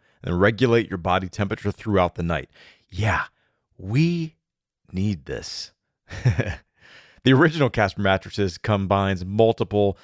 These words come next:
supportive memory foams for quality sleep surface with the right amounts of both sink and bounce. And like I've said before, they've got over twenty thousand reviews and an average of four point eight stars across,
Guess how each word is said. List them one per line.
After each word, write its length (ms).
supportive 600
memory 320
foams 320
for 120
quality 340
sleep 300
surface 440
with 140
the 100
right 260
amounts 360
of 120
both 200
sink 400
and 240
bounce. 440
And 260
like 140
I've 120
said 140
before, 280
they've 160
got 140
over 140
twenty 420
thousand 560
reviews 380
and 80
an 60
average 300
of 80
four 300
point 280
eight 160
stars 380
across, 400